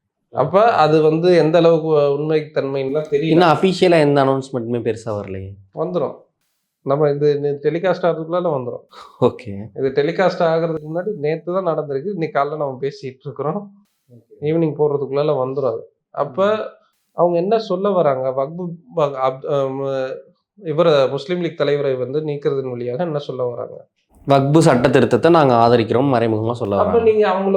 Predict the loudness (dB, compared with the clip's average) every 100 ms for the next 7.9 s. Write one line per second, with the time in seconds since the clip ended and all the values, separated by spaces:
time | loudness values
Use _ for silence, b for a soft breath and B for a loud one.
0 | -2 -4 -4 -4 -4 -4 -6 -6 -4 -4
1 | -4 -4 -2 -4 -4 -4 0 2 2 0
2 | -2 0 0 0 -4 -4 -4 -4 -4 -6
3 | -6 -8 -8 -8 -4 -2 -2 -2 -4 -4
4 | -4 0 2 4 4 2 0 -2 -4 -4
5 | -6 -4 -4 -2 0 0 2 0 0 -4
6 | -2 -2 -4 -6 -6 -8 -10 -16 -12 -12
7 | -8 -6 -6 -6 -6 -6 -2 -2 -4